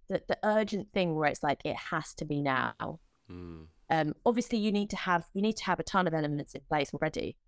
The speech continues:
Speaker 1: but that's when you can kind of just, like, push everyone to be like, "No, this is happening now, and we have to, you know, move mountains to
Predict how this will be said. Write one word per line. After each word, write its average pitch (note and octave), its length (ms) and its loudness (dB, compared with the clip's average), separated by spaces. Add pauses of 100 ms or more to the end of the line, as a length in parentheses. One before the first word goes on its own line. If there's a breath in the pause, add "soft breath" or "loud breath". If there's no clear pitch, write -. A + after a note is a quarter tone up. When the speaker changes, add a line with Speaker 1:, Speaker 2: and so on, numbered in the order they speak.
(280)
Speaker 1:
but - 140 0
that's - 300 4
when F3+ 140 2
you E3+ 120 0
can D#3 160 -4
kind D3 220 0
of C#3 80 -2
just, - 220 -8
like, - 140 -6
push - 260 -2
everyone D3+ 300 0
to - 100 -14
be D3+ 80 2
like, C#3 200 4
"No, D3 380 0 (460)
this - 200 -2
is D#3 120 0
happening C#3+ 440 -2
now, - 220 -6 (460)
and C#3+ 320 2
we D3 100 2
have C#3+ 320 0
to, C3+ 320 0 (180)
you C#3 160 -4 (120)
know, B2 140 0 (760)
move C#3+ 320 2
mountains B2+ 560 2
to C3 180 0